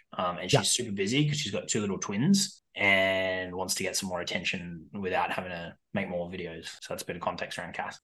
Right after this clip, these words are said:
Speaker 2: Oh, sorry. So let me just quickly re-clarify the question. So it's not about her wanting to start an ad agency.
Speaker 1: No, no, no,
Speaker 2: It's
Speaker 1: no.
Speaker 2: one of her to start ads.
Speaker 1: Run, run ad, run, start running ads. Yeah.
Speaker 2: Gotcha.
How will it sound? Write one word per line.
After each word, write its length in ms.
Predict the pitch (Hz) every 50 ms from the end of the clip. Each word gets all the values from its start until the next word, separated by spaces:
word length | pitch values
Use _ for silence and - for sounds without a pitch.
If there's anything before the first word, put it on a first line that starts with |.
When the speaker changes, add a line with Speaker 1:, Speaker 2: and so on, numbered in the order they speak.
| _ _ -
Speaker 2:
Oh, 160 | 220 233 202
sorry. 260 | 240 - 226 214 170
So 240 | 143 - 196 185 175 165
let 140 | 170 180
me 60 | 208 214
just 160 | 208 - -
quickly 400 | 220 202 - 208 185 165 156 - - _ _ _ _
re-clarify 520 | 156 156 165 160 - - 175 160 156 - 160
the 100 | 147 143
question. 340 | 165 151 - - 131 123 - - -
So 180 | - - 170 165
it's 160 | 170 165 -
not 160 | 180 185 202
about 380 | 220 202 202 180 180 - - - - _
her 220 | - 123 170 170
wanting 260 | 165 160 170 165 165 151
to 80 | 160 143
start 300 | - - 151 151 151 147
an 100 | 139 151
ad 300 | 139 131 143 151 143 139
agency. 320 | 135 127 123 120 117 113
Speaker 1:
No, 80 | 104 101
no, 60 | 98
no, 60 | -
Speaker 2:
It's 120 | - -
Speaker 1:
no. 60 | 147 139
Speaker 2:
one 80 | 143
of 80 | 139 127
her 100 | 143 147
to 60 | 127
start 320 | - - - 131 131 123
ads. 160 | 123 120 117 123
Speaker 1:
Run, 120 | 117 110 - - - - -
run 240 | 117 113 110 104 98
ad, 140 | 98 98 - 107
run, 160 | 107 - -
start 240 | - 117 107 - 104
running 200 | 95 90 87 87
ads. 280 | 87 87 87 - - - _ -
Yeah. 100 | - - - _ _ - -
Speaker 2:
Gotcha. 420 | - 147 131 123 123 - 127 98